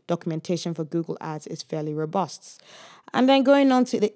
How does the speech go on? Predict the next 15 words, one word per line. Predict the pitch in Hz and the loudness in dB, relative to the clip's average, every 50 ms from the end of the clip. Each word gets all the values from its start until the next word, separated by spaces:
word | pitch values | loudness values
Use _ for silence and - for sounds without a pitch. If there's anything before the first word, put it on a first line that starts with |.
| - | 2
issues | 220 202 - - 220 214 202 165 | 2 2 2 2 2 2 2 4
with | 175 185 175 - _ | 2 0 0 0 _
Google, | - 196 190 202 190 220 240 269 - - - | 2 2 4 4 6 6 6 6 4 2 4
um, | - 208 202 202 202 202 196 196 196 - | 6 6 8 8 8 6 6 4 2 0
Andrea | - 196 202 175 202 202 185 | 0 0 0 2 2 0 0
Cruz | - - 226 220 185 | 0 0 0 0 0
replies | 208 196 - - 196 190 190 180 190 | -2 -4 0 0 2 2 2 0 0
that | 180 175 175 - | -2 -2 -2 -4
saying | - - - 196 180 190 185 180 | -10 -4 -2 0 0 0 -2 -2
that | 175 170 170 170 | -4 -4 -6 -6
some | - - - - 233 233 220 185 | -8 -6 -2 0 0 2 0 0
reps | 180 180 165 165 - | 0 -4 -4 -6 -8
have | - 180 170 | -8 -6 -4
no | 170 180 190 196 185 180 | -2 0 2 2 2 0
idea | 175 165 156 170 165 165 160 | -2 -2 -2 -2 -2 -2 -4